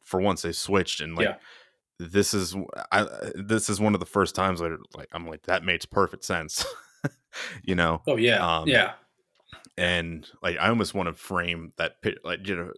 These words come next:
Speaker 1: like, a print of that frame, of that
Speaker 2: <laughs>
Speaker 1: panel and put it up somewhere. It was gorgeous.
Speaker 2: Yeah.
Speaker 1: Like, it's, that,
Speaker 2: Yeah, that
Speaker 1: to
Speaker 2: was
Speaker 1: me,
Speaker 2: a
Speaker 1: that's in the
Speaker 2: very
Speaker 1: same league as, like, the, uh, as,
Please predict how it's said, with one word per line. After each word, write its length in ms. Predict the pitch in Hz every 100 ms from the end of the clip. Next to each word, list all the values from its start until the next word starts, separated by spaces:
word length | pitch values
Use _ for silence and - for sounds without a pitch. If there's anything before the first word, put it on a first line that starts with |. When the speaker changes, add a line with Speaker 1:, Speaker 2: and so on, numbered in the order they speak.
| -
Speaker 1:
like, 120 | 85
a 60 | 82
print 400 | - - 92 82
of 100 | 85
that 200 | 87 -
frame, 380 | - 98 90 87 -
of 140 | 95
that 200 | 95 90 - -
Speaker 2:
<laughs> 220 | - _ -
Speaker 1:
panel 380 | 107 147 - 220 - 202 165 - -
and 120 | 90
put 160 | 98 87
it 60 |
up 120 | 87
somewhere. 280 | - 82 80
It 100 | 82
was 140 | 85 82 -
gorgeous. 640 | 87 87 107 101 - -
Speaker 2:
Yeah. 60 | _ _ _ _ _ _ _ _ _ _ _
Speaker 1:
Like, 100 | 95 92
it's, 160 | 90
that, 240 | 90 110 -
Speaker 2:
Yeah, 220 | 98 87 - _ -
that 200 | 117 110
Speaker 1:
to 40 |
Speaker 2:
was 80 | 113
Speaker 1:
me, 100 | 131
Speaker 2:
a 20 |
Speaker 1:
that's 180 | 110 107
in 60 | 110
the 60 |
Speaker 2:
very 100 | 95
Speaker 1:
same 300 | 95 98 87
league 300 | 87 90 87 82
as, 180 | 78
like, 220 | 82 78 -
the, 360 | 82 80 78
uh, 200 | 78 76 -
as, 240 | 85 78